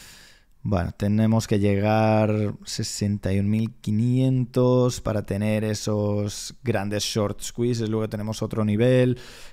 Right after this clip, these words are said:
estamos en sesenta y dos mil quinientos más o menos.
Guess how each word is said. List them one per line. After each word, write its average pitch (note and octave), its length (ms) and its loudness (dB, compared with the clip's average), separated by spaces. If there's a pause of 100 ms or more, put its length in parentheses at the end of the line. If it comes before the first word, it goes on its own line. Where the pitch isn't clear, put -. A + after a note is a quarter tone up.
estamos G2+ 320 -4
en G2+ 120 2
sesenta G2+ 720 0
y F#2+ 60 0
dos F#2+ 360 -2
mil G#2 380 2
quinientos B2 960 2
más G#2+ 220 2
o G2 80 2
menos. C#3 420 4